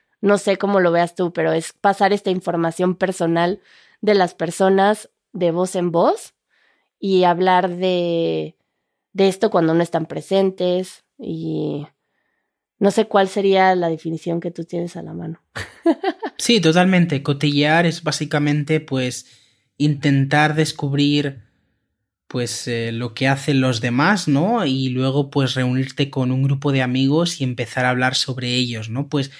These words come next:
Speaker 2: "Mira, ¿sabes que esta persona se ha teñido el cabello?" O, "¿Sabes que esta persona,
Speaker 1: <laughs>
Speaker 2: mm, lo ha dejado con su pareja?", ¿no? Sobre todo creo que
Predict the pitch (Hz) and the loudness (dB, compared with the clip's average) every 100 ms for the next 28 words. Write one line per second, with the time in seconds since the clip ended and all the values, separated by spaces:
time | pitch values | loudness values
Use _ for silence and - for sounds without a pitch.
0 | - - _ 165 180 143 - 143 180 180 | -20 -20 _ 2 4 2 0 -2 0 -4
1 | - 180 156 147 135 135 _ _ _ _ | -2 0 2 2 0 -4 _ _ _ _
2 | _ _ - 160 156 151 143 139 - 147 | _ _ 0 0 2 -2 0 -2 -2 0
3 | 143 139 135 123 - _ _ - - 151 | 0 2 0 -2 -10 _ _ -12 -4 2
4 | 143 139 139 147 147 143 131 - 120 120 | 4 2 2 0 2 2 2 -2 -8 -6
5 | 139 175 269 - _ _ _ 156 147 143 | -6 -2 -2 -2 _ _ _ 2 2 2
6 | - 135 175 - 220 196 170 147 - - | -2 -2 -4 -4 -4 -2 -2 -4 0 2
7 | 151 151 294 - - 480 480 427 - 262 | 4 2 4 2 2 0 0 -6 -2 0
8 | 180 175 170 165 165 160 165 160 - 160 | 4 4 4 2 0 2 4 2 0 0
9 | 151 151 147 143 - 139 135 135 - 175 | 0 -2 -2 -2 -4 -4 -4 -4 -6 -4
10 | 156 180 156 135 147 147 156 143 147 - | -4 -4 -4 -4 -2 0 0 -2 -4 -4
11 | 135 123 117 | -4 -4 -10